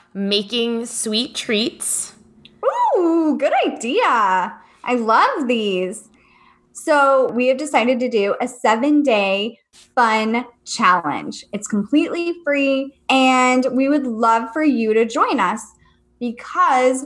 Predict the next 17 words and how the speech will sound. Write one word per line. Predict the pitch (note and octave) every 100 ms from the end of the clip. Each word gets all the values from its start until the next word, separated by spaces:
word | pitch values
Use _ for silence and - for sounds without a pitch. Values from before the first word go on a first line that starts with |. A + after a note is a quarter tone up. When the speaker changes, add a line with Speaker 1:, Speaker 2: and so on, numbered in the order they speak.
| -
Speaker 2:
we're | B3+
gonna | C4 C4+
have | B3 B3
some | A3+
really | A3+ B3+ B3
great | G#3+ G3+
ideas | F#3+ G#3 C#4+ D4+ D4 D4 -
on | A#3
how | A3+ G#3
you | A3
can | A#3+ A3
make | G#3 -
the | G#3
mundane | G#3 G3+ G3 A#3 A#3+ A#3 A#3+ A#3+
more | G#3+ G3 G3 D#4
fun, | E4 E4+ F4 F4 - _ _ _
which | A#3+ A#3+